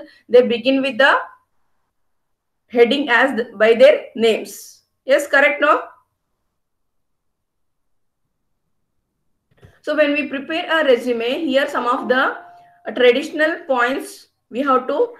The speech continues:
remember to prepare a resume. The first one, uh, the first one is selecting the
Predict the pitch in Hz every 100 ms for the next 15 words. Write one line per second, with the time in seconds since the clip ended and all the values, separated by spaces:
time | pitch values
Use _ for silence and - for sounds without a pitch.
0 | _ 220 240 233 226 233 302 - - _
1 | _ _ _ _ _ _ _ _ - 262
2 | 262 247 247 262 240 240 320 - - 220
3 | 220 226 214 214 415 - _ - 254 269
4 | 294 - 269 254 233 - 214 247 262 -
5 | 269 294 302 220 233 - 269 254 247 330